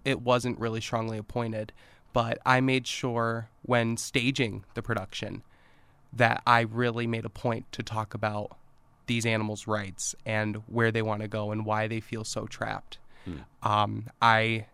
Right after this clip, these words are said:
Speaker 1: have a group of ensembles ho-, being protesters, and they're
Speaker 2: Mm.
Speaker 1: holding the protesting signs, and, well, I don't wanna give too much away, but
Speaker 2: Wow.
Speaker 1: I do intend on making sure that is appointed.
Speaker 2: Right, so you're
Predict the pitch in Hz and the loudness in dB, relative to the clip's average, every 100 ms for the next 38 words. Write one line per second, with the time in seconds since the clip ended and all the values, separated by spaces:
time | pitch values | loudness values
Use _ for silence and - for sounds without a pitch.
0 | _ - 123 117 107 - 139 120 127 117 | _ 0 6 6 4 -6 -4 0 0 4
1 | 120 117 - 113 113 120 120 - 123 - | 2 4 2 2 4 0 -2 -6 -10 -4
2 | 123 120 120 - 117 113 113 107 - 113 | 0 0 0 4 4 4 -2 -2 -4 -4
3 | 120 - - - 107 113 117 113 120 113 | -4 -8 -14 -10 -2 2 4 6 4 4
4 | 120 117 123 117 120 - 120 - 117 110 | 2 2 0 0 -2 -2 -4 0 2 2
5 | 110 113 110 - 101 101 101 101 - - | 2 0 -4 -6 -6 -4 -4 -6 -10 -20
6 | - - - 117 107 107 104 104 - 117 | -20 -12 0 4 4 4 2 -2 2 2
7 | 104 - 104 - - - - 113 95 78 | 2 -2 -4 -4 -6 -8 4 4 6 0
8 | 64 - 123 110 127 123 120 120 120 120 | -4 0 0 4 6 6 2 0 -2 2
9 | 113 110 107 107 107 110 - 107 104 104 | 0 2 0 -2 -4 -6 -4 -4 -2 -2
10 | - 104 98 - - - 107 - - - | -2 -6 -8 -8 -8 -6 -8 -10 -16 -4
11 | - 82 71 - 85 98 101 | 2 2 2 2 4 4 4